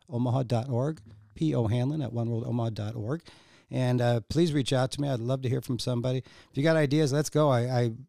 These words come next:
uh, it'd be good to be in a partnership with some other people and get a movement going and decide what direction we wanna take this healthcare committee. So I'm definitely looking for some, uh, co-chairs of the committee, uh, somebody with some ideas, somebody with some life force, and let's do this.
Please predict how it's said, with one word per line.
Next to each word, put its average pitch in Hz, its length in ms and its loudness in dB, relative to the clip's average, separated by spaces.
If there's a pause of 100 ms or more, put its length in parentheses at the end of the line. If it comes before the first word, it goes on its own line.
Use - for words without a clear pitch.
(140)
uh, 117 260 -2 (520)
it'd 123 120 -4
be 127 60 0
good 143 140 6
to 143 60 0
be 143 100 6
in 135 80 8
a 120 60 2
partnership 139 500 2
with 120 100 -2
some 127 120 0
other 120 140 2
people 117 260 -4
and 117 80 0
get 117 120 0
a 110 40 -2
movement 123 320 0
going 117 260 -2
and 113 80 -2
decide 110 280 -4
what 113 120 -6
direction 113 340 -4
we 110 40 -2
wanna 107 120 -2
take 110 160 -2
this 101 140 -6
healthcare 107 340 -4
committee. 101 340 -4 (340)
So 127 240 4
I'm 120 140 2
definitely 135 300 2
looking 120 200 -2
for 120 160 -4
some, 110 340 -4 (460)
uh, 110 260 0 (140)
co-chairs 151 560 2
of 139 40 -6
the 143 80 -4
committee, 156 380 -2 (560)
uh, 117 400 0
somebody 139 240 -2
with 113 80 -2
some 113 260 -4
ideas, 123 540 -2
somebody 135 220 -2
with 120 80 -2
some 113 160 -4
life 147 200 -2
force, - 380 -12
and 117 80 -6
let's - 200 -4
do 117 220 -2
this. - 280 -8